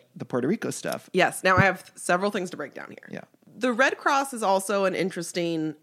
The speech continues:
Speaker 2: nonprofit. Okay?
Speaker 1: Okay.
Speaker 2: Do your research, folks, but I'll just say that.
Speaker 1: Okay.
Speaker 2: So I thought Bethany made quite the point, aside from the performance that her assistant was doing and, like, needed to hand it directly
Speaker 1: Uh-huh.
Speaker 2: to the woman and do this whole thing, to give them gift cards is not their jam.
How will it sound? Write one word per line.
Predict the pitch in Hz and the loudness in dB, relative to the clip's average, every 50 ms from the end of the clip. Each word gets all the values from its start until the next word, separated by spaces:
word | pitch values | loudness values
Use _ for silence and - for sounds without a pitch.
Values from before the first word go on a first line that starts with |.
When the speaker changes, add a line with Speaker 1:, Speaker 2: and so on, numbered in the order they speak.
| _ _ _ - | _ _ _ -6
Speaker 2:
nonprofit. | - 185 156 139 131 - - - - - - - - _ _ _ _ - | -2 -2 -2 -2 -2 -4 -8 -10 -10 -10 -10 -12 -12 _ _ _ _ -6
Okay? | 180 - 285 - | -4 -2 -2 -4
Speaker 1:
Okay. | - - - - | -4 -8 -6 -2
Speaker 2:
Do | - 320 | 2 2
your | 370 359 311 | 4 4 2
research, | 233 156 - - - - - | 2 -2 -4 -6 -10 -12 -12
folks, | - - - - - - | -14 -14 -14 -14 -14 -10
but | - - - - | -8 -6 -4 0
I'll | - 170 190 | 0 0 0
just | 220 240 - | 0 -2 -2
say | 208 160 | -2 -2
that. | 131 82 - - - - - - - - | -2 -2 -4 -6 -10 -20 -20 -16 -14 -12
Speaker 1:
Okay. | 226 - | -6 0
Speaker 2:
So | - 262 226 220 208 185 - - - _ _ - | 2 4 6 6 4 4 0 -2 -8 _ _ 4
I | 190 208 233 302 359 | 4 6 6 6 4
thought | 349 - 226 196 185 151 - 165 | 2 2 2 2 2 2 2 2
Bethany | - 170 170 196 - 214 220 220 208 | 2 2 2 2 0 -4 -4 -2 -2
made | 208 190 170 170 165 160 156 156 151 - _ _ _ | 0 0 0 2 2 0 0 -2 -4 -10 _ _ _
quite | - - - - 247 294 392 440 - - - - | -20 -12 -4 0 0 2 2 0 -2 -8 -8 -6
the | 262 220 | -6 -6
point, | - - - 214 202 160 113 104 143 - - - _ - | -6 -6 -6 -4 -4 -4 -4 -6 -8 -10 -12 -8 _ -2
aside | 208 208 269 254 254 247 | 2 4 6 6 6 6
from | 285 247 233 | 2 0 0
the | 202 170 | 0 -2
performance | - - 170 156 - 160 147 151 156 160 | -2 -2 -4 -2 -2 -2 -2 -2 -4 -4
that | 170 156 | -2 -4
her | 143 | -4
assistant | - 143 - 139 - - 165 143 | -4 -6 -8 -8 -6 -6 -4 -4
was | 180 175 | -4 -4
doing | 175 180 175 175 180 185 185 175 | -2 0 2 2 2 2 2 2
and, | 156 | 0
like, | 151 - 139 - - - - - - | 0 -2 -4 -6 -12 -20 -20 -12 -6
needed | 185 190 190 190 185 175 | -2 0 2 2 2 2
to | 190 185 | 0 -2
hand | 185 165 165 | 0 2 0
it | 156 156 | 0 2
directly | - 165 156 120 151 131 123 127 165 156 | 0 0 2 2 2 2 2 2 0 0
Speaker 1:
Uh-huh. | 151 151 | 0 0
Speaker 2:
to | 180 | 2
the | 165 165 | 2 2
woman | 156 156 151 147 151 151 156 156 156 | 2 2 0 0 0 0 -2 -2 -2
and | 151 147 147 147 143 147 | -2 -2 -4 -4 -6 -6
do | 143 160 160 156 | -2 -2 -2 -2
this | 143 156 156 - | -2 -4 -6 -6
whole | 160 151 | -8 -6
thing, | - 151 143 147 180 - - - - - - - - _ | -4 -4 -4 -4 -4 -6 -14 -20 -20 -20 -20 -20 -16 _
to | - 254 | -4 -4
give | 202 185 262 302 427 494 480 508 494 | 0 2 2 2 2 2 2 2 4
them | 381 254 | 4 2
gift | 190 - 170 180 - - | 2 2 0 0 -2 -2
cards | - - 269 277 285 302 277 - | -2 0 2 4 4 2 2 0
is | - 190 196 | -2 0 2
not | 208 208 214 220 - | 4 4 4 4 4
their | 185 | 0
jam. | 170 165 175 175 151 - - - | 0 0 0 -2 -2 -2 -6 -10